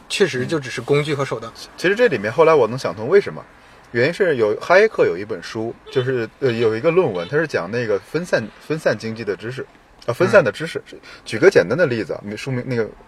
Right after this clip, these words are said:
Speaker 2: paper 我忘了名字了。
Speaker 1: 嗯。
Speaker 2: 但思路是说，只有，我们都知道应该低买高卖，
Speaker 1: 嗯，
Speaker 2: 做生意，
Speaker 1: 嗯。
Speaker 2: 对吧？
Speaker 1: 嗯。
Speaker 2: 我们都知道这个季节可能大家想吃苹果。
Speaker 1: 嗯。
Speaker 2: 但是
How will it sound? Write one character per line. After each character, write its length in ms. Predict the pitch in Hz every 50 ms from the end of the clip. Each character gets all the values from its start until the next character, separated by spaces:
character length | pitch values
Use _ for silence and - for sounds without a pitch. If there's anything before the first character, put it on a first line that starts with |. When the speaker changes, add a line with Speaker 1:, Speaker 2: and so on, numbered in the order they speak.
| _ - -
Speaker 2:
paper 240 | - 131 123 131 117
我 100 | 92 87
忘 160 | 95 120 120
了 60 | 107 90
名 180 | 85 82 90
字 80 | 104 120
了。 80 | 107 - - - -
Speaker 1:
嗯。 180 | 123 120 110 104 - -
Speaker 2:
但 160 | - 170 170 165
思 220 | 160 - - 185
路 80 | 180 165
是 100 | 135 147
说， 200 | 135 151 147 143 - - - - - - - - - - - -
只 140 | - 151
有， 220 | 175 175 165 165 - -
我 120 | - 120
们 120 | 117 135 147
都 140 | 180 196 196
知 140 | - 160
道 180 | 151 139 107 - -
应 120 | - 117 123
该 100 | 127 123
低 220 | 123 - 147 147
买 160 | 135 90 -
高 160 | - - 95
卖， 180 | 110 120 120 - - _ _ - - - - _
Speaker 1:
嗯， 200 | - 135 131 120
Speaker 2:
做 160 | 110 143 135 123
生 220 | - 131 120 123
意， 100 | 127 113
Speaker 1:
嗯。 40 | -
Speaker 2:
对 140 | - 107 98
吧？ 160 | 92 85 - - -
Speaker 1:
嗯。 80 | - 113
Speaker 2:
我 60 | 117
们 100 | 123 143
都 120 | 160 180
知 100 | 180 185
道 100 | 185 151
这 120 | 123 135 123
个 60 | 113
季 140 | 107 - 117
节 140 | 101 101 95
可 60 | 98
能 100 | 85 87
大 80 | 98
家 60 | 104 120
想 120 | 104 87
吃 120 | - -
苹 200 | 120 - 98 98
果。 140 | 123 127 - - - -
Speaker 1:
嗯。 240 | 131 131 120 113 110 123 - - - -
Speaker 2:
但 240 | - 196 190 156 131
是 340 | 131 - - - 196 165 117